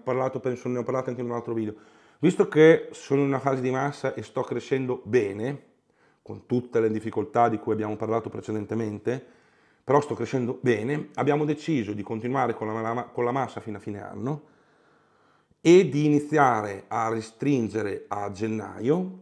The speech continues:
per poi iniziare a gareggiare a marzo e fare tre quattro gare americane a marzo, se tutto va bene.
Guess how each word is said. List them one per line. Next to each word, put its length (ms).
per 240
poi 240
iniziare 300
a 40
gareggiare 380
a 120
marzo 500
e 100
fare 480
tre 200
quattro 280
gare 560
americane 720
a 100
marzo, 420
se 180
tutto 200
va 100
bene. 380